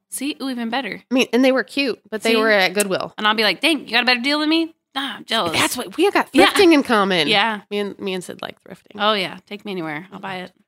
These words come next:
Speaker 1: Yeah. Mm-hmm.
Speaker 2: Okay. Um, we need to start to relate to others, especially other women, because let's get real.
Speaker 1: Yeah.
Speaker 2: So much of women's insecurity comes from other women.
Speaker 1: Yeah, but where did we see that?
Speaker 2: Everywhere.
Speaker 1: Yeah.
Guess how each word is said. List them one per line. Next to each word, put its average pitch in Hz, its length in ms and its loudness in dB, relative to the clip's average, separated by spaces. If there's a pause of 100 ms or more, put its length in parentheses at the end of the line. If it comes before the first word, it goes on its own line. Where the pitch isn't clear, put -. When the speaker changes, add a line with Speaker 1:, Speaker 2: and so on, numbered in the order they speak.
(120)
Speaker 1:
Yeah. 92 320 -14 (340)
Mm-hmm. 208 380 -10 (680)
Speaker 2:
Okay. - 240 -2 (680)
Um, 214 240 2
we 254 120 2
need 285 140 4
to 277 60 -2
start - 380 -2
to 277 100 -6
relate 190 640 -2
to 214 200 -4
others, 175 540 -2 (320)
especially 214 500 -6
other 185 220 -2
women, 147 400 -10 (100)
because 180 280 -10
let's 170 200 -6
get - 200 -12
real. 160 360 -10 (300)
Speaker 1:
Yeah. - 200 -16
Speaker 2:
So 202 220 -2
much 202 240 -2
of 185 140 -8
women's 165 320 -4
insecurity 160 480 -8
comes - 300 -18
from - 200 -12
other - 160 -10
women. - 340 -12 (160)
Speaker 1:
Yeah, 180 320 -10
but 190 100 -6
where 202 160 -4
did 190 180 -8
we 165 100 -8
see 190 220 -12
that? - 300 -14 (1300)
Speaker 2:
Everywhere. 156 580 -20
Speaker 1:
Yeah. 190 320 -10